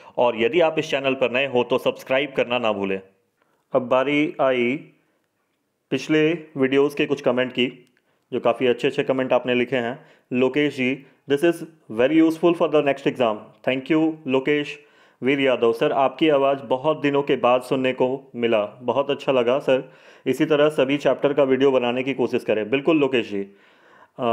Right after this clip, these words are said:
काजल, "Awesome and helpful video।" Thank you। रघुवीर सिंह, "प्लीज सर, ट्रिगोनोमेट्री टॉपिक का प्रीवियस पेप-, पेपर क्वेश्चंस करवा दीजिएगा।" बिल्कुल रघुवीर सिंह। डीके माही,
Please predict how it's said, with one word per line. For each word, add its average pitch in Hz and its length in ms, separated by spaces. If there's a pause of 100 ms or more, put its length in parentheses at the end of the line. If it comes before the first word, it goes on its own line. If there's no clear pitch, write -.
(280)
काजल, 117 380 (380)
"Awesome 160 440
and 143 300
helpful 135 320
video।" 113 280 (240)
Thank 151 200
you। 156 160 (800)
रघुवीर 147 440
सिंह, 120 280 (360)
"प्लीज 147 220
सर, 135 220
ट्रिगोनोमेट्री 135 540
टॉपिक 135 360
का 143 100
प्रीवियस 135 420
पेप-, - 520
पेपर 139 240
क्वेश्चंस 143 500 (140)
करवा 120 220
दीजिएगा।" 110 400
बिल्कुल 127 520 (360)
रघुवीर 127 300
सिंह। 104 280 (2500)
डीके 135 280
माही, 113 340